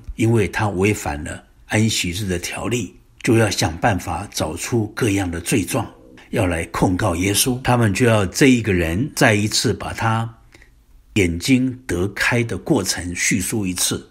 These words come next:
其实耶稣在地上尽职的时候，他行过许多神迹，也医治过许多不同的病症，他也赶过鬼。这些东西法利赛人都没有办法解释。就像在马太福音十二章二十四节，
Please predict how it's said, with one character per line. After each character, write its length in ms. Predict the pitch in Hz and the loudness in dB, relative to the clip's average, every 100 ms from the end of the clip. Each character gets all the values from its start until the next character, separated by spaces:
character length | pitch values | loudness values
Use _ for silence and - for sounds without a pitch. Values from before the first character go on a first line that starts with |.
| - | -8
其 200 | - 120 | 0 2
实 340 | 117 101 98 | 2 0 0
耶 240 | 131 135 127 | 2 2 2
稣 220 | 127 123 | 0 -2
在 180 | 127 101 | 0 -2
地 220 | - 113 | 0 -2
上 260 | 92 110 90 | 0 -2 2
尽 220 | 135 92 | 2 2
职 180 | - 85 | -2 -4
的 160 | 95 | -4
时 140 | - - | -4 -4
候， 160 | 127 | 0
他 60 | 113 | 0
行 260 | - 104 | 0 -2
过 180 | 107 107 | 0 -2
许 180 | - 90 | -2 -4
多 220 | 90 104 | 0 0
神 300 | - 90 95 | 0 -2 -2
迹， 360 | 107 123 139 - - - _ - | -2 -2 -2 -6 -20 -20 _ -4
也 120 | 82 - - | -4 -4 -4
医 160 | 131 | -2
治 220 | 113 135 117 | 0 -2 0
过 200 | 127 92 | 0 -2
许 220 | - 92 | -4 -4
多 220 | 117 110 | -2 -4
不 160 | - 117 | -4 -10
同 200 | - 92 | -6 -4
的 100 | 90 | -2
病 240 | 143 90 | -2 0
症， 220 | 143 127 - - _ _ - _ - | 0 -2 -4 -20 _ _ -20 _ -10
他 160 | - 131 | -2 2
也 160 | 120 | 2
赶 280 | 117 - 82 | 0 -4 0
过 160 | 139 175 | 2 2
鬼。 240 | - 80 - - - _ - | 2 -2 -4 -20 -20 _ -6
这 60 | 113 | 2
些 140 | 151 | 2
东 180 | 135 139 | 4 0
西 240 | - 135 | 2 2
法 280 | 131 - - | 2 -4 0
利 140 | 123 127 | 4 4
赛 200 | 131 98 | 4 0
人 200 | 98 101 | -2 -4
都 140 | - 135 | 2 2
没 160 | 120 | 4
有 80 | 131 | 0
办 160 | - 113 | 0 -2
法 160 | 95 | -2
解 220 | 95 95 - | -2 -2 0
释。 280 | - 127 - - _ | -2 -2 -8 -20 _
就 140 | - 120 | 0 2
像 200 | 127 113 | 4 4
在 160 | 117 | 2
马 160 | 98 85 | 2 0
太 200 | 117 110 | 0 0
福 160 | - | 0
音 160 | 104 107 | 0 2
十 200 | 104 110 | 2 2
二 160 | 113 95 | 2 2
章 200 | 107 110 | -2 -2
二 60 | 117 | -4
十 140 | - | -2
四 220 | - - 107 | 0 2 0
节， 420 | - 85 87 | 0 0 -2